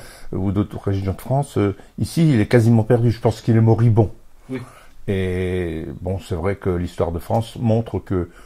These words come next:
Speaker 1: depuis des siècles et des siècles, le pouvoir central a un peu, un peu fait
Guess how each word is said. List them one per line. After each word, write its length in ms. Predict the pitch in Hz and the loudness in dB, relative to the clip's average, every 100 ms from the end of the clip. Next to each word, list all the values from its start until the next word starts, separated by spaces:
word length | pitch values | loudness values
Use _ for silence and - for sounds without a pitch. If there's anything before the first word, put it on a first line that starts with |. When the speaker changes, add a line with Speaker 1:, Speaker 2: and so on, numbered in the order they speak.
| - | -12
Speaker 1:
depuis 240 | 92 - 98 | -10 -4 -4
des 140 | 90 | -4
siècles 320 | - - - | -2 -4 -4
et 40 | 87 | -6
des 120 | 85 | -8
siècles, 380 | - 123 120 - - - - | -4 -4 -4 -10 -20 -20 -10
le 100 | 95 | -8
pouvoir 340 | 95 110 101 - | -4 0 0 0
central 360 | 107 98 120 | -2 0 0
a 40 | 101 | 0
un 40 | |
peu, 180 | 95 107 - | -2 -4 -2
un 120 | 117 | -2
peu 200 | 101 107 | 0 -2
fait 220 | - 104 | -2 -4